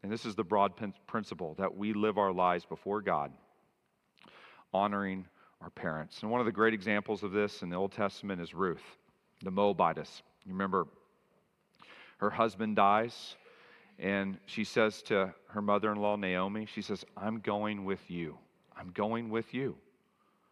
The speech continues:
Ruth one sixteen, she says, "Do not urge me to leave you or to return from following you, for where you go, I will go, and where you lodge, I will lodge. Your people shall be my people, and your God,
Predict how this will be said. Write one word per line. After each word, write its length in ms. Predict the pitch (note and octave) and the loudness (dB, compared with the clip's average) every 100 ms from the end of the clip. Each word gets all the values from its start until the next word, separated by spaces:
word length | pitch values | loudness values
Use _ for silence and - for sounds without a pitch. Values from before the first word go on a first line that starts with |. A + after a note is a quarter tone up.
| _ _ _ _ _ _ _ _ _ _ G2 | _ _ _ _ _ _ _ _ _ _ -4
Ruth 180 | G2+ | -4
one 200 | G2+ G2+ | -2 -2
sixteen, 500 | G2 G#2 - A2 G2+ | -2 -10 -6 -4 -2
she 160 | F#2 F#2 | -4 -8
says, 300 | - F#2+ F2 | -4 -2 -2
"Do 160 | - A2+ | -2 2
not 180 | A#2 - | 2 4
urge 240 | G#2 A2 G#2+ | 4 2 0
me 140 | A2+ | -4
to 140 | - F2+ | -2 -2
leave 360 | F2 A#2 A#2+ | 0 0 0
you 280 | C3 C3+ C#3+ - | -4 -6 -8 -4
or 160 | F2 F#2+ | -2 -2
to 160 | - | -2
return 540 | E2+ E2+ - A#2 A#2 A#2 | -4 -2 2 2 2 -2
from 180 | G#2 | -6
following 480 | F#2+ A2 G#2 A2 A2 | 0 4 4 2 0
you, 100 | A2+ | -2
for 200 | A#2 G2 | -4 -4
where 220 | F2 G2+ | 0 2
you 200 | G2+ A2 | 2 -2
go, 340 | A2 A2 G#2 G#2 - | 2 4 4 2 4
I 180 | G2 A2 | 4 4
will 160 | A2+ | 0
go, 400 | A2+ A2 A2 A#2 - - - - - | -2 0 0 -4 -12 -20 -20 -14 -8
and 220 | F#2 E2+ | -6 -2
where 160 | G2 | 0
you 260 | A2+ A2+ G#2+ | 0 0 0
lodge, 460 | G#2+ G#2+ A2 G#2 - - | 0 0 0 -4 -6 -2
I 140 | G2 | -2
will 160 | G#2+ G#2 | -2 -4
lodge. 380 | A2+ A2+ G#2 - | -2 -4 -4 -2
Your 160 | G#2 | -2
people 420 | G#2 - G#2 B2 | -2 -2 -2 -2
shall 280 | A2 - E2+ - | -2 0 0 0
be 120 | G2 | -4
my 300 | F2 F2+ G#2 | 0 2 2
people, 520 | A2 A#2 A2+ B2 A#2+ - - - | 0 -4 -4 -2 -2 -4 -20 -14
and 220 | G#2 F2+ | -12 -8
your 480 | F#2+ G2+ A#2+ B2+ B2+ - - | -4 2 4 4 0 -6 -6
God, 560 | A#2+ A#2+ A#2+ A#2+ B2 | 2 4 4 2 0